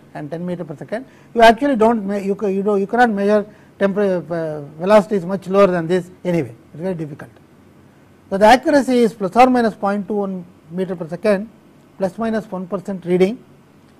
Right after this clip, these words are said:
from plus five to forty-five. This is the temperature of the fluid whose velocity you are measuring. Within the range five to forty-five, it has got plus or minus point one two meter per second, plus or minus one percent of the reading.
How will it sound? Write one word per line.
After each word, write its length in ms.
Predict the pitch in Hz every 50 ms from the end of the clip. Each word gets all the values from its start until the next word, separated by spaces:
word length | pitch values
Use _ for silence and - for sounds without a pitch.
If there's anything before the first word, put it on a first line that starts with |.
| _ _ _ _
from 420 | - - 220 240 262 269 254 - - _ _ _ _
plus 260 | - 220 233 240 - -
five 300 | - 254 269 285 285 -
to 80 | 330
forty-five. 560 | 226 - 208 196 185 175 180 - - 117 135
This 160 | 139 180 214 226
is 80 | 220
the 80 | 208 214
temperature 480 | 165 202 190 196 214 220 214 220 220
of 80 | 208 180
the 80 | 165 143
fluid 400 | - 220 233 233 233 226 - - - - - - -
whose 180 | 202 185 147
velocity 480 | - - 147 175 185 190 185 180 - 190
you 60 | 170
are 80 | 156 139
measuring. 340 | 139 131 117 113 110 - - _ _ _ _ _ _ _ _ _ _ _ _ _
Within 240 | - 180 175 208 208
the 80 | 196 185
range 220 | 190 196 196 160
five 260 | - - 175 190 175
to 80 | 180 170
forty-five, 600 | - 185 175 165 160 160 - 208 233 285 330 - - - _ _ _ _ _ _ -
it 40 |
has 100 | 170 160
got 260 | 156 185 180 175 175 -
plus 180 | 180 170 147
or 120 | 190 185 185
minus 260 | 185 180 175 151 131
point 280 | - 165 165 165 165
one 220 | 147 151 165 170 147
two 120 | - 175
meter 240 | 160 165 160 147 160
per 140 | - 156 135 -
second, 360 | 160 151 226 247 277 262 - - - - _ _ _ _ _
plus 160 | - 170 139 180
or 100 | 175 170
minus 200 | 175 170 165 147
one 180 | 147 160 165
percent 320 | 147 185 151 127 160 151 139
of 60 | 147
the 60 | 151
reading. 380 | 131 135 143 156 208 277 285